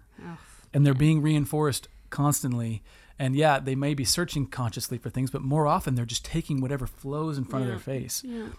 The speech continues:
Speaker 2: And what's flowing in front of their face is based on maybe even the basest desires that they have
Speaker 1: Right.
Speaker 2: or basest interests they have.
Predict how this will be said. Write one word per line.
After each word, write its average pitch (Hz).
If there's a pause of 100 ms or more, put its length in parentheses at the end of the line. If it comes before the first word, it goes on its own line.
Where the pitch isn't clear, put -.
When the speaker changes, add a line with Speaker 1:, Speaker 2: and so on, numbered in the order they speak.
(180)
Speaker 2:
And 139
what's 143
flowing 170
in 147
front 147
of 135
their 123
face 196
is 123
based 156
on 143
maybe 147
even 151
the 131
basest 147
desires 139
that 120
they 131
have 151
Speaker 1:
Right. 151
Speaker 2:
or 131
basest 160
interests 170
they 135
have. 135